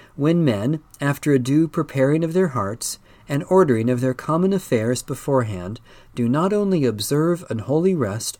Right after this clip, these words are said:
all the day from their own works,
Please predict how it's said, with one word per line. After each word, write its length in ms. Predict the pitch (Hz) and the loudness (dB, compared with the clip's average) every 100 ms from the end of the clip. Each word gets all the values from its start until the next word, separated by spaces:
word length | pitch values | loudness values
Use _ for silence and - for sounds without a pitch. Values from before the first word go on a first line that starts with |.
| - | -4
all 320 | 135 170 180 | 0 0 2
the 140 | 190 | 2
day 380 | 151 110 101 123 - _ | 2 0 -2 -6 -10 _
from 200 | - 117 | -2 0
their 180 | 120 123 | 0 2
own 300 | 151 151 120 | 2 2 2
works, 540 | 143 175 - - - | 2 0 -6 -12 -12